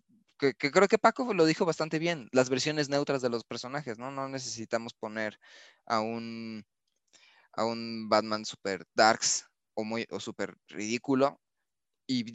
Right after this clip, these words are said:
y viceversa con las Tortugas Ninja, ¿no? Y que creo que al final, pues, es inevitable que las Tortugas Ninja no lle-,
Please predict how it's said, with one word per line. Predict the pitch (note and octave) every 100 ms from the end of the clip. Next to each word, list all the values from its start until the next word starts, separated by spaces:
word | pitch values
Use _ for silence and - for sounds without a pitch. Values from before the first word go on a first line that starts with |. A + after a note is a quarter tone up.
| B2+ A#2
y | A2+
viceversa | G#2+ G#2+ G#2+ A2+ A2+
con | -
las | F#2
Tortugas | - G2 G#2+ F#2 F#2+
Ninja, | A2 A2 F#2
¿no? | G2 C3
Y | D3
que | C#3+
creo | F3+
que | F3
al | G#3+
final, | E3 D#3
pues, | E3 F#3 - - - - _ _ _ _ _ _ -
es | E3+ F3+
inevitable | A#3+ G#3 D#3+ - E3+ F#3+
que | F#3
las | D#3 C#3
Tortugas | D#3 D3+ D#3 D3
Ninja | D3+ D3 D3 C#3+
no | C#3+ C#3+
lle-, | C3+ B2 C3